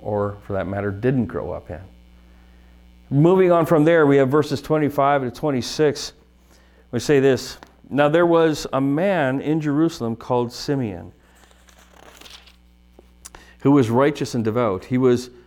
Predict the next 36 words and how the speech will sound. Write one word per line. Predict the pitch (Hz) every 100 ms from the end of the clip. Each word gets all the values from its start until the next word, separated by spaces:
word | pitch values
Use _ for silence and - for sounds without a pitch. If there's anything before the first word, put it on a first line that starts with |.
| _
waiting | 113 127 190 196 117 110
for | 135
the | 113
consolation | - 147 143 143 131 127 120
of | 113 110
Israel, | 131 131 110 98 -
and | 104
the | 101
Holy | - 151 180
Spirit | - - 165 107 -
was | 110 110
on | 110 113 113 104
him." | 95 82 - - _ _ - - - - _ -
And | 117
then | 131
it | 123
says, | 139 123 - -
"It | - 143
had | 143
been | 156 147
revealed | 139 131 202 214
to | 196
him | 113 107 104
by | 120 160
the | 151
Holy | 151 131
Spirit | - 120 104
that | 110
he | 117
would | 110 110
not | 156 165
die | 185 170 104
before | 107 107 120
he | 113
had | 110
seen | - - 196 110 101 101